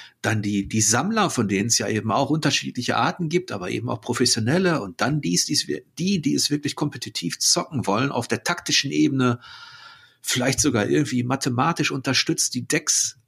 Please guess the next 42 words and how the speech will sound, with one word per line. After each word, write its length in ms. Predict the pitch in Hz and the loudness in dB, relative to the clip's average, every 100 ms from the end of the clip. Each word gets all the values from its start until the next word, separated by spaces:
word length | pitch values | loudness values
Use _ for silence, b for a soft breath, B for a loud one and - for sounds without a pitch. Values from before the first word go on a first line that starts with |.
| _ | _
balancieren, 760 | 127 139 127 120 - 147 139 | -4 -2 0 0 2 0 -2
keine 340 | 127 127 151 123 | -4 -2 0 0
Ahnung. 540 | 120 151 160 156 151 B B B B B _ | 0 0 0 -2 -6 B B B B B _
Ähm, 300 | 120 120 120 | -6 -4 -2
und 100 | 127 | 0
letztlich 420 | 113 175 208 180 | 0 0 2 2
kann 120 | - | 2
man 100 | 160 | 0
es 80 | 147 | 2
eben 220 | - 135 | 0 0
auch 240 | 123 131 120 | 0 0 0
mittlerweile 440 | 131 127 120 117 | 0 2 4 2
digital 720 | 113 107 101 143 151 185 180 - _ _ | 2 0 0 0 2 0 -2 -8 _ _
spielen, 500 | - - 156 147 135 | -6 -6 0 0 2
ohne 220 | 123 190 | 2 4
dass 160 | 165 151 | 4 2
man 120 | 156 | 0
raus 360 | 135 135 143 - | 0 0 0 0
muss, 240 | 139 123 | -2 0
ohne 180 | 143 147 | 0 2
dass 160 | 131 - | 2 0
man 80 | |
sich 180 | 120 117 | -2 -2
irgendwie 200 | 135 123 | -2 -2
in 60 | 123 | -4
so 100 | 120 | -4
einen 80 | 117 | -4
Fantasy-Laden 640 | 143 143 120 117 113 113 | -2 0 0 0 0 0
setzen 320 | 113 113 - | 0 0 -2
muss. 200 | 113 117 | -2 -2
Also 180 | 113 117 | 0 -2
von 180 | 117 113 | -2 0
daher 500 | 110 143 160 165 151 | 2 2 2 2 0
ist 240 | 127 - | 0 0
das 140 | 143 - | 0 0
auch 240 | 135 135 | -2 -2
eine 100 | 135 | -4
ganz 220 | 110 170 | -4 -2
schöne 240 | - 147 135 | 0 -2 -4
Vielfalt 600 | - 180 185 - 131 131 | -4 -2 -2 0 0 0
an, 320 | 131 131 127 - | -4 -4 -6 -4
ähm, 640 | 123 120 117 117 117 113 | -2 0 -2 -4 -8 -10